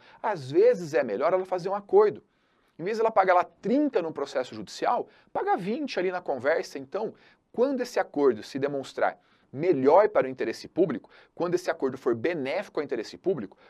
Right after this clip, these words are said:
pode ser celebrado sim, ele não impede. O que não pode é sair abrindo as pernas também.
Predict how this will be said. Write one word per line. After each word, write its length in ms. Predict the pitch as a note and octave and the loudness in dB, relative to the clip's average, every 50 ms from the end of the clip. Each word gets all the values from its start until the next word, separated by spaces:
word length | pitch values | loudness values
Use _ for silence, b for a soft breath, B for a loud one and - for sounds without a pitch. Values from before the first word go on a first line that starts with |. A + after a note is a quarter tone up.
| b b _ | b b _
pode 220 | - B2+ C3 B2+ - | 2 2 2 2 0
ser 160 | - D3+ C#3 | -6 -6 -6
celebrado 500 | - - C3 C#3 B2+ A2+ A2 A#2 D#3 G3 | -4 -4 -4 -2 0 0 0 0 -2 -4
sim, 240 | - - F#3+ D#3 A#2 | -8 -8 -6 -6 -4
ele 140 | G#2 A2 | -4 -4
não 280 | G2+ G2+ G2 G#2 G#2+ D3+ | -6 -6 -6 -6 -6 -6
impede. 440 | A3+ - - F3 C3+ F#2+ F2 - b b b b b b | -6 2 6 6 6 6 4 0 b b b b b b
O 60 | - | -14
que 80 | - A#2+ | -12 -10
não 80 | A#2+ | -4
pode 200 | G#2+ B2+ C3+ E3 | 0 0 0 2
é 20 | - | 2
sair 160 | - - C#4 | 2 4 4
abrindo 240 | - - A#3+ B3 G3 | 4 2 0 -2 -4
as 140 | G#3 - - | -6 -6 -2
pernas 400 | - - A3 A3+ A#3 A3+ A3+ - | 0 2 2 2 0 -2 -4 0
também. 300 | - C#4 A3+ C3+ G2 | 0 0 0 0 -4